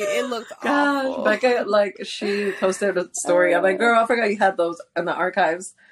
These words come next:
Speaker 2: Like, let's not." Oh my gosh. It took, like, freaking six months to heal.
Speaker 1: Yeah.
Speaker 2: Anyways, but yeah, just be there for your friends. Have good friends.
Speaker 1: Yeah. Yeah.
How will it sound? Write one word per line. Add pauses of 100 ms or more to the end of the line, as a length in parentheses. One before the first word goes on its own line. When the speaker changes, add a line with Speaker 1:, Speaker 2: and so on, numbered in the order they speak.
(280)
Speaker 2:
Like,
let's
not." (440)
Oh
my
gosh.
It
took,
like,
freaking
six
months (100)
to
heal. (120)
Speaker 1:
Yeah. (360)
Speaker 2:
Anyways,
but
yeah, (260)
just
be
there
for
your
friends. (180)
Have
good
friends. (920)
Speaker 1:
Yeah. (840)
Yeah.